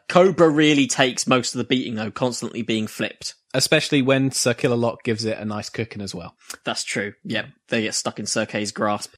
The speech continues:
Speaker 1: Behemoth seem to be having control issues as well.
Speaker 2: Yeah, a little bit,
Speaker 1: They're
Speaker 2: yeah.
Speaker 1: moving around a bit weirdly. They, uh, turns out they lose a, they lost a chain?
Speaker 2: Yeah, just kind of, you see it in the replay, but just sort of fell out to the ground. Yeah.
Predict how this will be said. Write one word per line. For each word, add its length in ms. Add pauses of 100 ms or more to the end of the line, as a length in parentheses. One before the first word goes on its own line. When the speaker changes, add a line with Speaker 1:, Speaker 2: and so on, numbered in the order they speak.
Speaker 1:
Behemoth 400
seem 220
to 60
be 80
having 340
control 440
issues 320
as 140
well. 240 (580)
Speaker 2:
Yeah, 280
a 40 (140)
little 140
bit, 200
Speaker 1:
They're 120
Speaker 2:
yeah. 80
Speaker 1:
moving 260
around 160
a 60
bit 160
weirdly. 640 (320)
They, 240
uh, 180
turns 300
out 180
they 160
lose 220
a, 40 (520)
they 100
lost 220
a 20
chain? 480 (100)
Speaker 2:
Yeah, 380
just 160
kind 240
of, 160 (260)
you 120
see 140
it 40
in 60
the 60 (160)
replay, 280
but 160
just 240
sort 160
of 60
fell 180
out 240
to 80
the 60
ground. 420 (220)
Yeah. 160